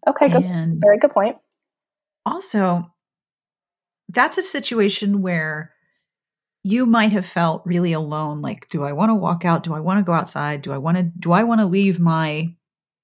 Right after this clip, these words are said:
Speaker 2: space and stand up and do something different?" And then you go outside and there's, like, a ton of your coworkers who all made the same decision.
Speaker 1: Right.
Speaker 2: So you, you were not alone in doing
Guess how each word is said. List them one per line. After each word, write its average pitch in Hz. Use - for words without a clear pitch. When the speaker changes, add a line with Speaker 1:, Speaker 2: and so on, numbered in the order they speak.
Speaker 2:
space 165
and 165
stand 175
up 165
and 165
do 160
something 156
different?" 156
And 202
then 220
you 226
go 247
outside 196
and 196
there's, 190
like, 170
a 208
ton 190
of 165
your 160
coworkers 160
who 170
all 165
made 151
the -
same -
decision. -
Speaker 1:
Right. 196
Speaker 2:
So 190
you, 202
you 196
were 185
not 208
alone 156
in 170
doing 160